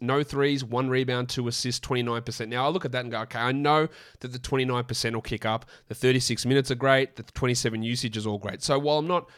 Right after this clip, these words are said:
massively panicked, the reason why he was going at pick a hundred or a hundred and ten was because we didn't think he'd be that good from a fantasy perspective this season. We knew that everything he did last season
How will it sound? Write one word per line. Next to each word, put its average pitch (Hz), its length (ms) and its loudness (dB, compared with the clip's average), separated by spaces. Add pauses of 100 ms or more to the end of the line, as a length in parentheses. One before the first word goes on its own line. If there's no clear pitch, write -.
(160)
massively 127 500 0
panicked, 123 380 -2 (480)
the 147 140 -6
reason 226 320 4
why 156 240 4
he 160 100 0
was 135 160 0
going 143 320 4
at - 80 -6
pick 127 140 -8
a 117 60 -2
hundred 113 340 -4
or 110 60 0
a 110 40 -2
hundred 113 260 -2
and 110 80 -8
ten 135 280 -4 (340)
was 147 140 -4
because 170 360 0
we 208 120 -2
didn't 151 240 -2
think 147 180 -6
he'd 135 140 -8
be 131 140 0
that 127 180 0
good 120 200 0 (220)
from 113 140 -6
a 107 40 -4
fantasy 117 380 -2
perspective 107 420 -6
this 104 140 -8
season. 104 380 -10 (180)
We 135 140 0
knew 131 200 2
that 123 200 0
everything 170 280 2
he 143 120 2
did 123 160 0
last 117 320 0
season 113 340 -6